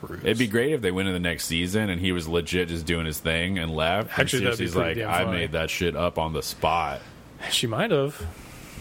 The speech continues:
Speaker 1: She's
Speaker 2: I
Speaker 1: clearly is super clever.
Speaker 2: Clearly.
Speaker 1: She might have turned Tyrion.
Speaker 2: No, I don't
Speaker 1: He
Speaker 2: believe
Speaker 1: was
Speaker 2: that.
Speaker 1: looking a little franny-faced at the end.
Speaker 2: Yeah, but, like,
Speaker 1: He was like,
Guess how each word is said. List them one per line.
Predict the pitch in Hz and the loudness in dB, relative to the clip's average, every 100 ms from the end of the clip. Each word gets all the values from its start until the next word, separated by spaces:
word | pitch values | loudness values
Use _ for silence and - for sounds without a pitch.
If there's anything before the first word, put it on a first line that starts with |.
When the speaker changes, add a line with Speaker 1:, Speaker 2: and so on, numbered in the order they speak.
| - | -4
Speaker 1:
She's | - 127 | -2 0
Speaker 2:
I | |
Speaker 1:
clearly | - 156 160 127 113 | 4 4 4 0 0
is | 104 | 0
super | 147 131 139 | 2 0 -2
clever. | 135 - - 110 - - - - - - | -2 -2 -2 -4 -6 -10 -16 -18 -20 -14
Speaker 2:
Clearly. | - 85 82 71 64 | -2 0 0 0 0
Speaker 1:
She | |
might | 135 139 | 2 2
have | 147 | 2
turned | - 151 131 | 2 0 2
Tyrion. | 143 156 170 185 208 - - - | 2 2 0 0 -2 -8 -18 -6
Speaker 2:
No, | 90 87 85 | 0 2 2
I | 92 | 2
don't | 101 | 2
Speaker 1:
He | 156 | 2
Speaker 2:
believe | 165 | 2
Speaker 1:
was | 143 | 2
Speaker 2:
that. | |
Speaker 1:
looking | 143 139 131 | 0 0 0
a | 123 | 0
little | 120 110 | 0 0
franny-faced | 123 113 113 120 117 - | 0 0 0 0 0 0
at | 113 | -2
the | - 117 | -2 -2
end. | 120 131 | 0 -2
Speaker 2:
Yeah, | 170 151 143 135 131 | 0 2 2 2 0
but, | 123 120 101 | 2 0 2
like, | 107 95 85 - | 2 2 0 0
Speaker 1:
He | |
was | 131 131 | 2 4
like, | 131 131 | 2 2